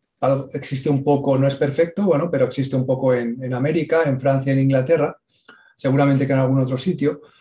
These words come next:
Y entonces, cuando sabes que puede ser una realidad, cuando, cuando dejas el esfuerzo a última hora,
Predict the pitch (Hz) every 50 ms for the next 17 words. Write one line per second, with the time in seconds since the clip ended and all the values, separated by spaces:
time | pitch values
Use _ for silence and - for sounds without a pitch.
0 | _ _ _ - 151 143 135 156 151 180 170 165 170 151 143 143 139 160 156 170
1 | 175 - - 180 170 165 165 165 160 160 165 165 160 156 160 156 156 160 165 180
2 | 175 151 - - - _ _ _ _ _ _ _ - - 160 151 151 151 147 143
3 | 139 139 - - _ _ - 160 151 151 151 147 139 165 170 185 214 - 220 190
4 | 175 135 - 185 185 160 - 135 123 139 147 135 170 160 147 147 170 175 135 -
5 | - -